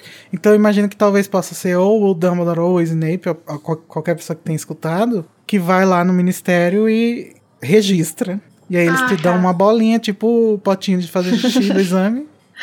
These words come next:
Speaker 1: e você deposita lá o negócio.
Speaker 2: Cospe a, cospe a,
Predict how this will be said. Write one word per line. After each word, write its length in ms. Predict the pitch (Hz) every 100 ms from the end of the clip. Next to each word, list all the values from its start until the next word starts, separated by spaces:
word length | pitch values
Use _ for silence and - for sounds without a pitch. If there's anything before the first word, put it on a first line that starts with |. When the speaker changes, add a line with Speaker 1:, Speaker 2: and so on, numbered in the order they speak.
| 392 370 320
Speaker 1:
e 60 |
você 400 | 180 185 208 208
deposita 1120 | 240 214 196 180 160 170 180 196 220 226 220 247
lá 220 | 349 220
o 40 |
negócio. 460 | 190 196 185 160 -
Speaker 2:
Cospe 600 | - 233 269 277 - 320
a, 200 | 262 254 311 - - - - -
cospe 480 | - 285 277 285 -
a, 380 | 277 262 240 -